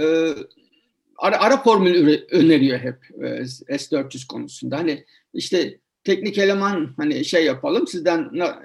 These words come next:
Amerikalı uzmanlar gelsin, kontrol edin. Hani bir ofis şey kuralım, bir hani karargahta bir ofis kuralım. E, ko-, kontrolü Amerikalılarla birlikte yapalım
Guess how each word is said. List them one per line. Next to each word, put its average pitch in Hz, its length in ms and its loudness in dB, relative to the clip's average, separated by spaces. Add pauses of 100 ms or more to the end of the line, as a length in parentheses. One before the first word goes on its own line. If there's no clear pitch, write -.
Amerikalı 165 540 -2
uzmanlar 160 520 -2
gelsin, 139 460 -6 (160)
kontrol 202 460 0
edin. 131 220 0
Hani 156 200 -2
bir 170 60 4
ofis 170 340 -4
şey 190 260 -2
kuralım, 185 420 -6
bir - 180 -4
hani 131 220 -8
karargahta 139 680 -4
bir 113 80 -4
ofis - 200 -16
kuralım. - 460 -8 (380)
E, 156 100 -2 (440)
ko-, 185 240 -4
kontrolü 214 480 0
Amerikalılarla 214 840 0
birlikte 208 300 -2
yapalım 151 480 -4